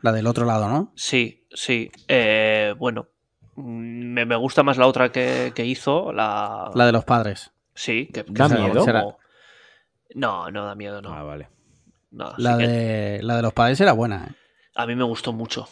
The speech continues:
Speaker 1: Ah.
Speaker 2: mucho. Sí, sí, sí. Encima tiene como un rollo meta al final de la
Speaker 1: Sí.
Speaker 2: serie, de que es el mismo y está grabando esa propia serie
Speaker 1: Sí,
Speaker 2: también,
Speaker 1: sí,
Speaker 2: no sé.
Speaker 1: sí, sí, sí.
Speaker 2: Y, y me gusta mucho y encima tiene momentos de, de, de, de reírte bastante.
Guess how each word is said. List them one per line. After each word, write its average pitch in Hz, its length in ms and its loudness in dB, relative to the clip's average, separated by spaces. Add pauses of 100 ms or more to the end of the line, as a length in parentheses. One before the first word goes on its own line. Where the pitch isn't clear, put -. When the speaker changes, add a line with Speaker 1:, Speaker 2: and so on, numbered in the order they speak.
(140)
Speaker 1:
Ah. 113 80 -2
Speaker 2:
mucho. - 300 -8
Sí, 117 200 -10
sí, 110 160 -8
sí. 113 160 -8
Encima 120 320 -4
tiene 127 180 -2
como 120 180 -4
un 117 80 -6
rollo 117 300 0
meta 113 500 -2
al 110 120 -8
final 107 280 -10
de 107 80 -6
la 107 80 -6
Speaker 1:
Sí. 139 120 0
Speaker 2:
serie, 110 340 0
de 110 140 -6
que 104 100 -8
es - 160 -10
el 104 120 -10
mismo 110 480 -4
y 110 60 -2
está 113 200 -12
grabando 110 380 -6
esa 113 200 -6
propia 110 260 -8
serie 117 220 2
Speaker 1:
Sí, 131 180 6
Speaker 2:
también, 123 220 4
Speaker 1:
sí, 127 100 4
Speaker 2:
no 113 60 0
sé. 107 220 2
Speaker 1:
sí, 107 140 -4
sí, 98 240 -6
sí. - 100 -16
Speaker 2:
Y, 107 520 -6
y 117 60 -10
me 110 100 -8
gusta 110 280 -8
mucho 113 340 0
y 117 60 2
encima 113 260 -6
tiene 110 140 -8
momentos 110 380 -10
de, 98 200 -4
de, 98 280 -6
de, 101 720 -8
de 123 260 -12
reírte 107 360 -8
bastante. 110 600 -10